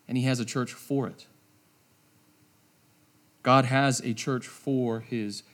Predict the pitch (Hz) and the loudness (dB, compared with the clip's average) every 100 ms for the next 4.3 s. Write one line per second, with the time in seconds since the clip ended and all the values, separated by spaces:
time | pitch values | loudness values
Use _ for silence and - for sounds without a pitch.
0 | _ 123 135 135 101 101 160 180 180 277 | _ 0 0 0 -4 -2 0 0 2 2
1 | 320 - 214 - - - _ _ - _ | 2 2 -6 -10 -16 -20 _ _ -20 _
2 | _ _ _ - 117 190 196 143 139 131 | _ _ _ -10 -2 2 2 2 2 2
3 | 160 160 135 131 - 156 143 - - 110 | 2 4 2 0 0 0 0 -2 -4 -2
4 | 110 117 | 0 0